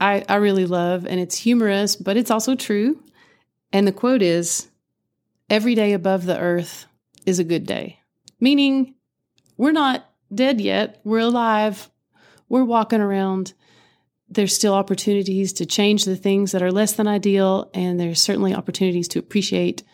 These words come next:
all of the wonderful blessings that we have. So I am grateful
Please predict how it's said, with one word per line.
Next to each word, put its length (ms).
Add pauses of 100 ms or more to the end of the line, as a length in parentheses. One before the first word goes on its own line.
(640)
all 180
of 80
the 100
wonderful 600
blessings 600
that 140
we 100
have. 300 (320)
So 200
I 180
am 160
grateful 680